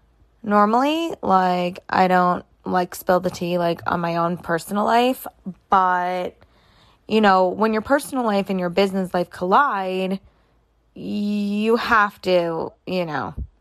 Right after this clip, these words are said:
make sense of the matter. So here's the thing. I have a boyfriend, right? And he is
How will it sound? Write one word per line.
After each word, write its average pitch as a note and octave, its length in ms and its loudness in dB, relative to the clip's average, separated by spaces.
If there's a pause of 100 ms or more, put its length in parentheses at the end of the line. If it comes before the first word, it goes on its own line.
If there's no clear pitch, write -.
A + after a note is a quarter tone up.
(380)
make G3+ 280 0
sense E3+ 360 -4
of - 80 -16
the - 80 -8
matter. - 500 -8
So F#3+ 540 2 (380)
here's C4+ 300 4
the A3+ 100 4
thing. - 300 -10 (2000)
I G3+ 140 4
have G#3+ 160 -2
a A#3+ 60 -4
boyfriend, E3+ 440 -4
right? F3 360 -4 (240)
And F3+ 460 2
he F#3 360 -2
is F3 520 -4